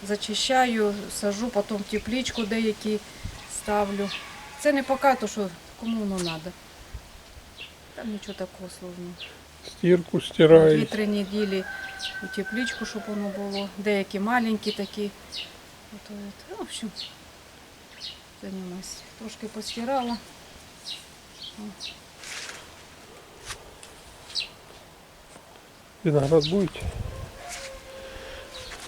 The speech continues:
Speaker 1: Це як у нас вдома.
Speaker 2: Лідія.
Speaker 1: Банки однесла вже.
Speaker 2: Коли ревізія?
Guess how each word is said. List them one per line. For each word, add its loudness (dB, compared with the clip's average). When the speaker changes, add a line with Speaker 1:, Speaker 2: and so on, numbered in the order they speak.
Speaker 1:
Це -4
як -4
у -4
нас 0
вдома. -2
Speaker 2:
Лідія. 2
Speaker 1:
Банки -2
однесла -4
вже. -4
Speaker 2:
Коли 4
ревізія? 4